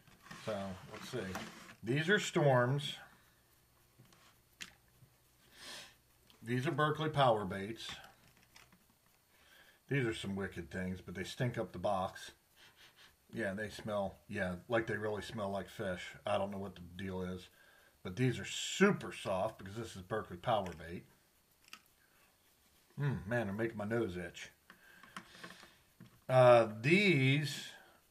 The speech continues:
aren't Storms, even though they look the same. These are Cream. Cream Lure Company.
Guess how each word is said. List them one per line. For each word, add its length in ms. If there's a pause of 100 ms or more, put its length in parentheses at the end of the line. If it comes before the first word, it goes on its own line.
(160)
aren't 320
Storms, 760
even 220
though 160
they 140
look 320
the 80
same. 600 (1900)
These 440
are 300
Cream. 800 (2250)
Cream 360
Lure 220
Company. 520